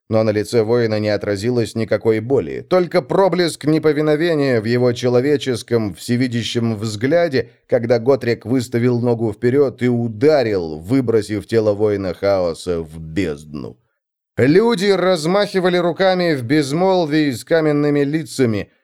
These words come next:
Яростный вопль вырвался из уст зверолюдей, когда они, как загнанный скот, бросились к выступу, чтобы посмотреть, как падает их чемпион, но воин ни разу не вскрикнул.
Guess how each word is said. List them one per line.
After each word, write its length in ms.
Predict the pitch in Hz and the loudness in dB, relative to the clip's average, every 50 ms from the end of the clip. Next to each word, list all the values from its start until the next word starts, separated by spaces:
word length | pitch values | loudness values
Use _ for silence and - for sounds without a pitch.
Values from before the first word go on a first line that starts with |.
| _ _ - - | _ _ -10 -4
Яростный 600 | 92 113 131 131 131 123 - - 123 123 120 117 | 0 2 2 4 4 2 0 0 0 0 0 0
вопль 520 | 110 98 110 143 156 147 - 135 131 120 | -2 -2 2 4 4 4 4 2 0 0
вырвался 680 | 123 101 95 107 135 151 147 135 139 135 127 117 - 131 | 0 -2 -2 -2 0 0 2 2 2 2 2 0 -2 -2
из 240 | 131 127 123 120 120 | 0 0 0 0 2
уст 280 | 156 151 131 117 - - | 0 0 0 -2 -6 -8
зверолюдей, 760 | 113 107 104 113 139 135 131 127 131 131 127 160 170 160 135 | -8 -6 0 0 0 2 2 0 0 0 0 -2 -2 -2 0
когда 440 | - 139 120 120 120 135 131 131 127 | 0 -2 -2 2 2 2 2 2 0
они, 200 | 139 156 160 139 | -2 -2 -2 -2
как 200 | 147 135 117 107 | -2 -2 -2 -4
загнанный 640 | 104 131 156 151 135 135 139 135 135 135 135 120 | 0 0 0 2 2 0 -2 0 0 0 -2 -2
скот, 460 | 117 - - - 160 175 170 147 117 | -4 -8 -8 -2 0 2 2 0 0
бросились 680 | 110 104 101 143 160 175 165 - 151 156 151 147 139 123 | -4 -6 -4 -2 0 0 -2 -2 -2 -2 0 0 -2 -4
к 100 | - - | -4 -8
выступу, 720 | 143 143 185 196 180 151 - - 151 - - 113 101 - _ _ _ _ | -6 -4 -4 -4 -6 -6 -2 -4 -4 -2 0 -2 -2 -2 _ _ _ _
чтобы 360 | - - - 110 104 104 95 | -16 -4 -4 -2 0 0 -2
посмотреть, 580 | 104 104 95 101 101 98 92 117 127 123 123 | -2 -4 -4 -4 -6 -6 -2 -2 -2 -2 -2
как 240 | - 110 101 - - | -2 -4 -4 -4 -2
падает 440 | - 117 113 104 104 104 104 101 104 | -2 0 0 0 0 -2 -2 -4 -6
их 160 | 104 87 - | -10 -12 -8
чемпион, 640 | - 107 107 98 - 107 123 135 135 127 104 - _ _ _ _ _ - | -6 -4 -4 -4 -2 -2 0 0 0 0 -2 -6 _ _ _ _ _ -6
но 200 | 95 95 90 85 | -4 -2 -2 -4
воин 560 | 80 85 104 127 143 135 107 90 85 85 87 | -4 0 2 2 2 2 2 -2 -4 -6 -6
ни 100 | 87 90 | -6 -6
разу 320 | 85 82 82 82 80 87 | -6 -4 -6 -6 -6 -8
не 120 | 87 92 92 | -8 -8 -10
вскрикнул. 680 | 90 - - 135 139 139 - - 76 55 50 - | -10 -10 -10 -8 -8 -8 -10 -12 -16 -16 -16 -16